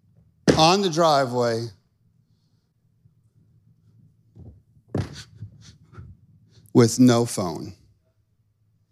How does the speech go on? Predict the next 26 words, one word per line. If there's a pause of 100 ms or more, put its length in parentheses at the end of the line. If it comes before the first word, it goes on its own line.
(2250)
I
don't
know
what
it
is. (1400)
I
sit
like
an
old
man. (260)
I,
I (120)
like
just
like
this. (720)
I
promise
you, (120)
I
got
this
leg
rocking.